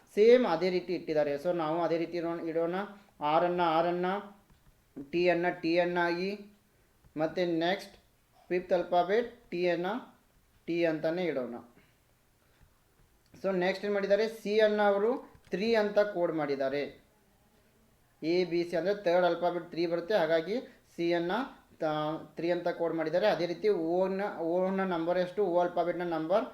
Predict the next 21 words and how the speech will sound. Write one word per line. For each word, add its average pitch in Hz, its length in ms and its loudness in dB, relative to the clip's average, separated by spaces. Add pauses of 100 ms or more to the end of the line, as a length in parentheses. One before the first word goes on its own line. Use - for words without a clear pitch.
(360)
ಫಿಫ್ಟೀನ್ 165 500 -4
ಬರ್ತಾ 143 280 0 (100)
ಇದೆ. 139 180 -4 (1200)
ಎ 165 140 0 (120)
ನ, 185 60 4 (200)
ಎ 180 40 2 (120)
ಆಲ್ಫಾಬೆಟ್ 175 520 0 (220)
ಫಸ್ಟ್ 160 420 -2
ಇದೆ, 139 180 -4 (580)
ಅದೇ 151 240 0
ರೀತಿ 175 200 -6 (120)
ಇ 180 40 -2 (120)
ಆಲ್ಫಾಬೆಟ್ 175 460 -2 (120)
ಫಿಫ್ತ್ 165 360 -6
ಇದೆ. 139 160 -4 (720)
So 196 80 -6 (280)
ಆರ್ 175 240 2
ಫಿಫ್ಟೀನ್ 208 420 -8 (160)
ಟಿ 185 120 -4 (240)
ಒನ್ 233 120 0 (160)
ಟಿ 175 100 -6